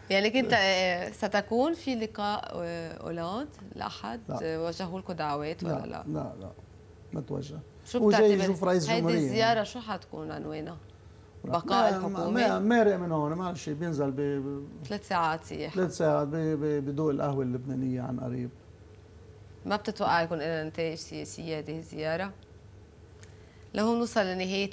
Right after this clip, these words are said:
Speaker 1: لقائنا.
Speaker 2: ما فينا، ما في، قلت لك،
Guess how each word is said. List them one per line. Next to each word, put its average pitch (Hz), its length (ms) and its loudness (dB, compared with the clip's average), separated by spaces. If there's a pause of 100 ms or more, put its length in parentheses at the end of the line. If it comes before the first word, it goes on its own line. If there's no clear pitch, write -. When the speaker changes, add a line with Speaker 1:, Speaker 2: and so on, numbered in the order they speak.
Speaker 1:
لقائنا. 170 500 -6
Speaker 2:
ما 151 80 -2
فينا، 143 380 2
ما 139 180 0
في، 123 500 -2 (120)
قلت - 200 -10
لك، 123 440 -2